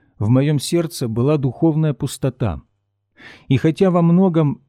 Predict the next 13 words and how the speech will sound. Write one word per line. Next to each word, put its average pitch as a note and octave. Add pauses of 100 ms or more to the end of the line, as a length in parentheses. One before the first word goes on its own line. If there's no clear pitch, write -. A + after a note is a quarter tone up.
не C#3+
соглашался D3+
с -
моими D3
знакомыми, B2 (600)
я D3+
стал F3
читать D3
Писание F2+ (720)
и B2+
начал F#3
мыслить E3+
по-другому. C3+